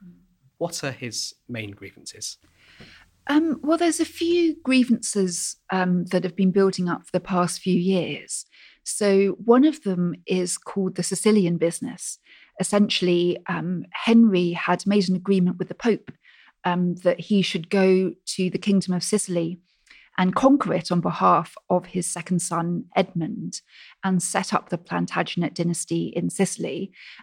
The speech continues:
Speaker 2: And the Pope had sold Henry the right to do this for ninety or a hundred thousand pounds, which was an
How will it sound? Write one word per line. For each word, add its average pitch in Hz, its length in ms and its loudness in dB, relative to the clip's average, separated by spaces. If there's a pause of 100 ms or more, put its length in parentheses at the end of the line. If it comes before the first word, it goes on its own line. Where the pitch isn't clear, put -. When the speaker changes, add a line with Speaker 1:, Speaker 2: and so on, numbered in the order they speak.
Speaker 2:
And 190 120 2
the 190 40 0
Pope 202 340 2
had 190 160 -2
sold 214 460 0
Henry 175 300 -2
the 175 120 -6
right 180 460 -2 (260)
to - 80 -10
do 262 240 2
this - 320 -4
for 170 400 -2
ninety 180 420 0
or 170 100 0
a 170 40 -6
hundred 190 340 0
thousand 170 380 -2
pounds, 160 540 -6
which - 180 -14
was 151 220 -6
an - 100 -10